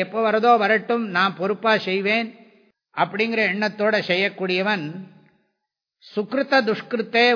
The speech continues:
உபே ஜஹாதி, இந்த மனித உடலில் வாழ்ந்து கொண்டிருக்கும் பொழுதே சுக்ருத்தம் துஷ்கிருத்தம்னு சொன்னா புண்ணியம் பாபம், ஜஹாதி புண்ணிய பாபத்தை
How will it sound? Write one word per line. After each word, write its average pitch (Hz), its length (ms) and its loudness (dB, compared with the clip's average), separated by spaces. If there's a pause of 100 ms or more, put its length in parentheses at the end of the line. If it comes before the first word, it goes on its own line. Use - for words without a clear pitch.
(120)
உபே 196 300 2 (460)
ஜஹாதி, 151 580 4 (1120)
இந்த 175 240 -4 (120)
மனித 214 260 0
உடலில் 208 440 2
வாழ்ந்து 208 280 6
கொண்டிருக்கும் 196 580 -4
பொழுதே 208 340 4 (1040)
சுக்ருத்தம் 220 640 0 (120)
துஷ்கிருத்தம்னு 208 800 -2
சொன்னா 208 320 0 (400)
புண்ணியம் 214 440 -2 (120)
பாபம், 180 360 2 (840)
ஜஹாதி 175 520 4 (180)
புண்ணிய 254 320 0
பாபத்தை 196 580 2